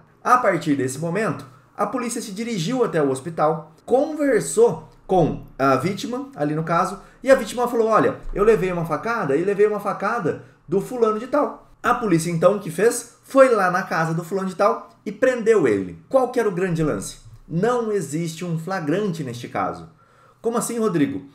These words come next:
É, não existe um flagrante?" Por que que não tem um flagrante? Porque o réu deu a facada, foi dormir na casa dele, a vítima não queria chamar a polícia, foi pro hospital,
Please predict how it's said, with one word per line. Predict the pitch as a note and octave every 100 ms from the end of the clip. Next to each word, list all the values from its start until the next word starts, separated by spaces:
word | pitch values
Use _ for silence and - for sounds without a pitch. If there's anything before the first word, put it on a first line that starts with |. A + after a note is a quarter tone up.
| _ -
É, | C3+ C3+ B2+ A#2+ A#2
não | C#3 E3
existe | E3+ G3
um | E3
flagrante?" | C#3+ B2 F#3+ D#3+ G#2+ - - -
Por | A3+
que |
que | C#4
não | C4+ B3
tem | B3
um | G#3+
flagrante? | G#3+ F3+ D#3+ A2+ - - -
Porque | F3 E3+
o | D#3
réu | D3+ C3+
deu | B2+ B2 A2
a |
facada, | G#2+ F3 F3+ B2+ A2+ D#3 - - _ _ _
foi | - F#3+
dormir | E3 A#3+ A3+ A#3+
na | F3
casa | D3+ B2+ D#3+
dele, | C#3+ C3 E3 - _
a | G#3
vítima | C#4+ - G3 E3
não | D3+ A3 -
queria | - F#3+ F3+
chamar | B2+ D#3 C#3
a | B2
polícia, | G#3+ F3+ F#3+
foi | F3 D3+ C#3
pro | C#3+
hospital, | - - E3 E3+ -